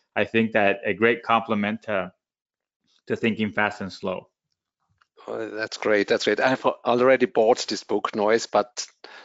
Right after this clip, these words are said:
Speaker 2: not, not yet read it. <laughs>
Speaker 1: You, you'll enjoy it. I'm
Speaker 2: Yeah.
Speaker 1: halfway through, and I, I, I'm thoroughly enjoying it. Um,
Speaker 2: Okay, I look forward to reading it. Yeah.
Speaker 1: The second question is,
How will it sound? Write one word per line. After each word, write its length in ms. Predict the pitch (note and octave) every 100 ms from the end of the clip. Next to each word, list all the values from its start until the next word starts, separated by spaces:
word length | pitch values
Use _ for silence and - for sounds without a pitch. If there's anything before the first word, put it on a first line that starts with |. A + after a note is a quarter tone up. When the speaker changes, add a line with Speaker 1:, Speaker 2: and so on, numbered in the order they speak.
| _
Speaker 2:
not, 300 | A2 G#2+ - E3 D3+
not 280 | A#2 A#2 -
yet 300 | A2+ - -
read 240 | G#2+ G#2
it. 260 | F#2+ - - -
<laughs> 320 | E3+ - B2+
Speaker 1:
You, 180 | B2 B2+
you'll 260 | C#3 C3+ B2+
enjoy 300 | B2 G#2+ A#2
it. 60 | C3
I'm 100 | B2+
Speaker 2:
Yeah. 80 |
Speaker 1:
halfway 320 | A#2 C#3 B2 A#2
through, 280 | B2+ A#2 A2
and 100 | G#2+
I, 120 | G#2+
I, 280 | A2 A2 -
I'm 140 | G#2+ -
thoroughly 300 | B2 A#2 A2+
enjoying 460 | G2+ G#2+ G2+ F#2+
it. 280 | F#2 G2 - _ _ _ _
Um, 80 | B2+
Speaker 2:
Okay, 460 | A2+ A2+ G#2 G2 -
I 280 | G#2 G2+ A2
look 280 | A2+ G#2
forward 300 | - G#2 G#2
to 100 | -
reading 280 | G#2 G2+ F#2
it. 220 | F2+ F2+
Yeah. 200 | G2+ G2 - _ _ _ _ - - _ _ _ -
Speaker 1:
The 60 | -
second 340 | F#3+ G3 G3
question 460 | - C#3 C3+ C#3 B2+
is, 260 | A#2 -